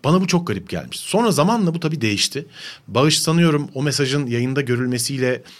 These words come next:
yayıncıya ulaşmak için de bir araç yöntem oldu falan. Bugün de başka bir boyuta geldi. Bağışlar, yayında yapılan bağışlar, Twitch ekonomisinin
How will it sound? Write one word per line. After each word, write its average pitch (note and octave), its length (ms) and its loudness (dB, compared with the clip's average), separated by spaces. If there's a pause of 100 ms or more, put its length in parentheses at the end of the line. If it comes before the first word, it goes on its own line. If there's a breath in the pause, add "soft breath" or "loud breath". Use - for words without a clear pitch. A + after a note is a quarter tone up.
yayıncıya A#2+ 500 0
ulaşmak A#2+ 480 0
için A#2+ 240 -4
de A#2+ 80 -2
bir A#2+ 60 -2
araç B2 300 -2
yöntem F#2 300 -4
oldu C#2 200 -10
falan. E3 340 -6 (440 loud breath)
Bugün G3+ 320 2
de A#3 80 4
başka G#3 300 2
bir F#3 40 -4
boyuta G#3 240 4
geldi. C3+ 420 0 (340 loud breath)
Bağışlar, D#3+ 760 4
yayında C3 400 4
yapılan D3 400 0
bağışlar, A#2 580 -2 (100)
Twitch F#3 220 -4
ekonomisinin D3+ 680 -2